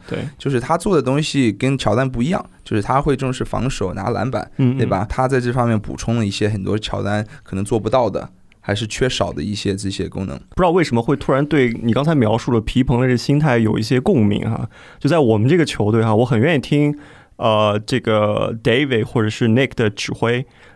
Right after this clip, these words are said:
Speaker 1: 然后虽然他们更愿意做一个付出的角色，然后，呃，就比如说防守啊，包括那个组织进攻，然后让我最后终结。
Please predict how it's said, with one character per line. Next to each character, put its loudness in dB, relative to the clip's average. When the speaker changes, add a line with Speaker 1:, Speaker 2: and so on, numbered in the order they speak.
Speaker 1:
然 0
后 4
虽 0
然 2
他 2
们 2
更 2
愿 4
意 4
做 2
一 2
个 0
付 0
出 2
的 4
角 0
色， 0
然 2
后， 4
呃， -2
就 -6
比 -4
如 2
说 2
防 0
守 -2
啊， -4
包 2
括 2
那 2
个 -2
组 -4
织 -2
进 2
攻， 2
然 0
后 0
让 2
我 2
最 0
后 2
终 2
结。 -2